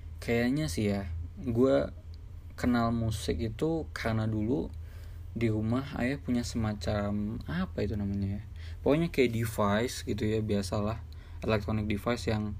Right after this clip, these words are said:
kayak digital vinyl player gitu. Gue juga, pokoknya banyak deh. Dia juga bisa nge-, ngeplay kaset, D V D.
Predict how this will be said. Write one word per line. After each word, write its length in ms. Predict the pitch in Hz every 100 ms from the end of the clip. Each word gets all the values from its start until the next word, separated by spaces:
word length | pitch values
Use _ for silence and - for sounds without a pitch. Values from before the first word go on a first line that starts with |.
| -
kayak 320 | 110 107 -
digital 640 | 113 110 110 113 110 107
vinyl 400 | - 117 110 110
player 380 | 110 113 107 107 107
gitu. 340 | 104 92 123 - - - - - - - -
Gue 240 | - 113 117
juga, 400 | 117 110 104 101 -
pokoknya 340 | 127 160 170 - - - - - - - -
banyak 300 | 113 123 143
deh. 160 | 160 - - - - -
Dia 140 | 113 131
juga 240 | 127 110
bisa 240 | 104 98 107
nge-, 480 | 104 107 104 104 98
ngeplay 420 | 113 107 107 101
kaset, 560 | 95 117 120 - 120 117 - -
D 160 | - 107
V 220 | 110 113
D. 240 | 113 117